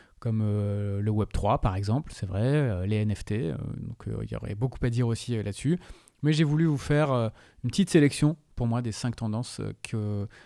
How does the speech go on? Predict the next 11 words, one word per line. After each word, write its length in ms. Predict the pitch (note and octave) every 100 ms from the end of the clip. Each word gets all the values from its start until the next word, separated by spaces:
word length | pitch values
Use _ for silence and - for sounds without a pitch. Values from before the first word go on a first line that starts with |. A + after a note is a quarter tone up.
| _ _
qui 140 | - A2
vont 160 | A2+
marquer 480 | B2 B2+ - C#3 C3+
l'année 260 | B2 A2+ A#2
deux 100 | A2+
mille 140 | G#2+
vingt-trois 460 | G2 G2+ B2 B2+ B2
dans 160 | A#2 A2
notre, 300 | B2 - G#2+
euh, 160 | G2+
secteur. 500 | - - A2+ G#2+ F#2+